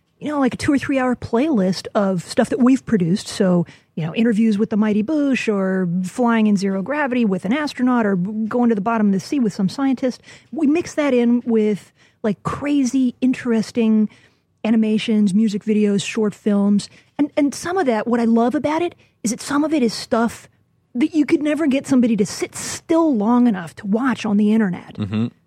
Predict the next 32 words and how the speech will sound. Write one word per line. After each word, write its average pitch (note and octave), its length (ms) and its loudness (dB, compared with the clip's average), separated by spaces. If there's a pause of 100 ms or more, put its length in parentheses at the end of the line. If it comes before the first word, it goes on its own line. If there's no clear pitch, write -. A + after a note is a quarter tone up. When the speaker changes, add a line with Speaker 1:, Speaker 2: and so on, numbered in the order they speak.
(100)
Speaker 1:
Like, G#3+ 120 -2 (160)
one B3+ 240 0
month A#3 260 0
we A#3 100 0
ran, G3+ 440 0 (420)
uh, G3+ 300 0 (120)
the A3+ 120 2
entire, A3+ 640 0 (320)
uh, G3+ 300 -4
like, G3+ 280 -6 (100)
hour-long G#3 840 0 (180)
Decemberists, G#3+ 920 -2
uh, G3 260 -2
animated G#3+ 440 0
video, G#3 380 0
Here A3 160 -2
Come A3+ 200 0
the G#3 60 0
Wave, G3 300 0
The G3 80 -4
Hazards F#3 320 -4
of F3+ 80 -4
Love. F#3+ 200 0
It G#3+ 40 0
was, G#3+ 140 -6
like, - 420 -6
their, G3 400 -2
their - 240 -4
album G#3 520 0
visualized G3 760 0
as F3+ 160 -2
this - 280 -6